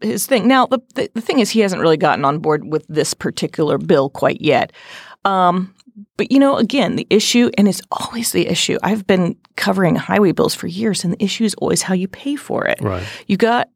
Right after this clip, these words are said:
Speaker 1: so the big fundamental thing for paying for highways, that's the biggest chunk of this, is, um, the gas tax.
Speaker 2: Right.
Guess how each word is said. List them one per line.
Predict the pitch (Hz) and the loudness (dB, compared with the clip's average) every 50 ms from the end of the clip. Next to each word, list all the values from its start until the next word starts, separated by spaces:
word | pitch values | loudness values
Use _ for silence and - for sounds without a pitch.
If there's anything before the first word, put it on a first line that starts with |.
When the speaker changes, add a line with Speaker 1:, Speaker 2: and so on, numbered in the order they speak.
| _ | _
Speaker 1:
so | - - - 226 190 - | -4 0 0 2 2 2
the | - 208 | 0 0
big | 190 262 262 226 214 _ _ _ _ | 2 2 0 0 -2 _ _ _ _
fundamental | - 220 202 190 170 160 156 147 | 2 2 4 4 4 2 0 0
thing | - - 156 - | 0 0 -2 -2
for | - 156 | -2 -4
paying | - - 190 170 165 | -2 0 0 2 0
for | - 143 | -2 -2
highways, | 139 139 139 135 135 - | -4 -4 -4 -4 -4 -2
that's | - 175 185 - | 0 0 0 0
the | - 180 | 0 -2
biggest | 170 160 - 165 151 156 156 156 - - | -2 0 0 0 2 2 0 0 -2 -2
chunk | - - 135 160 - - | -2 -2 -2 -2 -2 -2
of | 160 151 | -2 0
this, | 151 170 165 165 160 - - - - - - - - - - - | 2 2 2 2 2 -4 -8 -10 -16 -18 -18 -20 -16 -10 -4 2
is, | 180 175 160 - 156 147 - - - - | 4 4 4 4 2 0 -2 -4 -2 0
um, | 175 156 127 - - - 147 - _ _ _ _ _ _ _ | 0 0 2 0 -2 -4 -6 -8 _ _ _ _ _ _ _
the | - 220 | -2 0
gas | 254 285 233 190 - | 0 0 -2 -2 -4
tax. | - - - - - - - - - - _ _ _ _ _ - | -4 -4 -4 -6 -6 -10 -10 -10 -12 -14 _ _ _ _ _ -8
Speaker 2:
Right. | - 104 95 90 | -6 -6 -6 -8